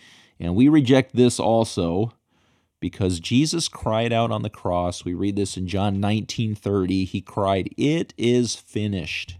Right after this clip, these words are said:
just before he gave up the ghost and died.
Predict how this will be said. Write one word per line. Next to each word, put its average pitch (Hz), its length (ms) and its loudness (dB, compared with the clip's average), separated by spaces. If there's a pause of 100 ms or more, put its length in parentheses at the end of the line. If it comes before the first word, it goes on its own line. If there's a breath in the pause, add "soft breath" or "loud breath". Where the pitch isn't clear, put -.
(100)
just - 240 -6
before 131 340 -2
he 104 80 0
gave 104 240 0
up 104 140 -4
the 92 100 -6
ghost 92 440 -4
and 82 160 -4
died. 85 480 -6